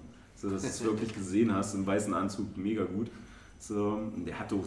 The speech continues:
Speaker 1: der Zeh hat geblutet wie Sau, der war dick, der war lila, das war ein wunderschönes Farbspiel.
Speaker 2: Boah.
Speaker 1: So. Aber das waren halt tatsächlich so die, die drei größten Verletzungen, die ich hatte.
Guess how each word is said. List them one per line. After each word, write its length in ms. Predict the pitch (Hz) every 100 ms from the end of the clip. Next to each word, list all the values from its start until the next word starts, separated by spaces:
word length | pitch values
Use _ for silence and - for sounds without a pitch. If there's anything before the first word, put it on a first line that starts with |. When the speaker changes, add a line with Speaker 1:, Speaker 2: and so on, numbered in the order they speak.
| -
Speaker 1:
der 120 | 95 -
Zeh 200 | 107 98
hat 100 | -
geblutet 640 | 92 - 104 104 104 95
wie 80 | 98
Sau, 240 | 92 90
der 160 | 87 85
war 120 | 92
dick, 280 | - 104 101
der 140 | 98 90
war 100 | 92
lila, 340 | 92 101 95
das 220 | 92 87 90
war 320 | 87 87 82
ein 80 | 92
wunderschönes 480 | 98 - 92 85 -
Farbspiel. 520 | 85 82 - 76 76 -
Speaker 2:
Boah. 420 | 110 113 113 143
Speaker 1:
So. 160 | - 101 - - 120 113 - - - - - - - -
Aber 140 | 101 98
das 140 | 107
waren 140 | 170 156
halt 140 | 143
tatsächlich 400 | 113 120 117 120
so 120 | 113
die, 280 | 98 95 95
die 480 | 92 95 92 90 85 71 - - - -
drei 300 | - 90 90 87
größten 440 | - 98 95 95
Verletzungen, 460 | - 85 95 95 85
die 60 | 78
ich 100 | 76
hatte. 280 | 76 80